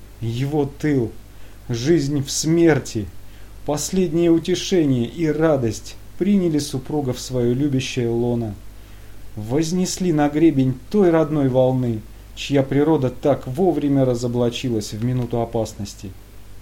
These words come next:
Атака Ахримана захлебнулась. Сбитая с толку,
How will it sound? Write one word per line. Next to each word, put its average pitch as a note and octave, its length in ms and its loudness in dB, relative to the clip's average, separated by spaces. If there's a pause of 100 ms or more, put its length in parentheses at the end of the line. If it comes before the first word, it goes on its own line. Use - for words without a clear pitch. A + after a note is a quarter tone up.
(1400)
Атака B2 760 -4
Ахримана C3+ 920 -4 (240)
захлебнулась. B2+ 1120 0 (840)
Сбитая D#3+ 640 0
с D#3 100 -4
толку, C3+ 500 2